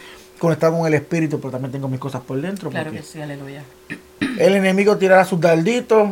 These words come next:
Speaker 1: no me afectarán, pero te ponen a pensar, y a veces uno sabe que hasta que tú dices, "¿Sabes qué? Esto no es para mí, esto no es problema mío, yo no voy a estar pensando".
Speaker 2: Aleluya.
Speaker 1: ¿Entiendes? Eso, Dios se encargó de esto, yo se lo entregué en sus manos,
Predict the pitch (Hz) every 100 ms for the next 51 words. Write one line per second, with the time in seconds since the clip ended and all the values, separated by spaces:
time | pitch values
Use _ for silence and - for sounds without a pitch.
0 | 180 160 160 180 190 180 190 190 196 240
1 | 247 294 320 349 302 320 320 311 320 311
2 | 302 311 294 233 226 220 208 190 190 196
3 | 170 156 151 160 147 185 214 214 - 143
4 | 139 110 135 285 - 165 131 113 170 226
5 | 254 190 143 113 131 131 156 156 151 147
6 | 143 143 - - 170 123 156 - - -
7 | - _ _ _ - 151 156 202 - 226
8 | 220 214 208 185 185 165 170 175 180 175
9 | 175 160 139 135